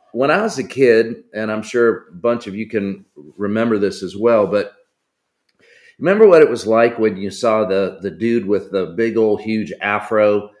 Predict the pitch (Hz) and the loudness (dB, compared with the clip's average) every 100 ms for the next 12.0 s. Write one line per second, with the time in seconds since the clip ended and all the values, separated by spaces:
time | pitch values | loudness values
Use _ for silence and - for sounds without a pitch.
0 | _ _ 98 95 90 90 104 113 113 110 | _ _ -6 -4 -2 -2 -2 -2 0 2
1 | 107 101 107 107 104 98 101 98 98 92 | 2 0 -2 0 -2 0 -2 -4 -4 -8
2 | 101 101 101 113 107 107 98 107 95 - | -8 -8 -2 0 0 -2 -4 -4 -4 -6
3 | 107 104 101 98 - 101 98 90 _ _ | -6 -4 -4 -6 -4 -2 -2 -6 _ _
4 | 98 107 - 123 117 117 123 - _ _ | -4 -4 -4 -2 0 0 -4 -12 _ _
5 | _ _ 101 107 101 110 117 107 107 - | _ _ 0 2 2 0 0 -2 -4 -2
6 | 113 110 113 107 110 110 110 107 - 110 | 0 0 -4 -2 0 0 0 -6 -6 -6
7 | 113 - 113 110 107 104 92 - 107 110 | -6 -2 -2 0 0 0 -2 -2 -2 0
8 | 104 101 101 104 104 - _ _ _ - | 0 0 -2 -2 -6 -12 _ _ _ -6
9 | 104 101 101 110 107 107 98 - 107 107 | -4 -2 2 2 2 0 -6 -6 -4 -4
10 | 104 101 - 110 92 101 - - 110 110 | -6 -8 -2 -2 0 -2 -4 -4 -2 -2
11 | 107 107 98 - - 107 104 98 95 - | -4 -6 -8 -10 -10 -8 -4 -2 -2 -6